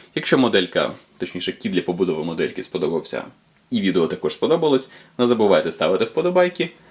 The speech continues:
писати коментарі. І щоб не пропустити побудову даної моделі, яка відбудеться, я думаю, вже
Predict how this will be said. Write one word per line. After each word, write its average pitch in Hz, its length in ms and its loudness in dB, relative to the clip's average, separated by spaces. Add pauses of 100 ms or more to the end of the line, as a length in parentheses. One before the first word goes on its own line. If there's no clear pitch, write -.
(180)
писати 80 420 -2
коментарі. 165 680 2 (300)
І - 120 -2
щоб - 200 0
не 104 80 2
пропустити 95 560 0
побудову 87 680 0 (200)
даної 90 420 -2
моделі, 175 360 4
яка 156 240 -2
відбудеться, 120 500 -2 (180)
я 113 140 -6
думаю, 110 300 -2
вже - 240 0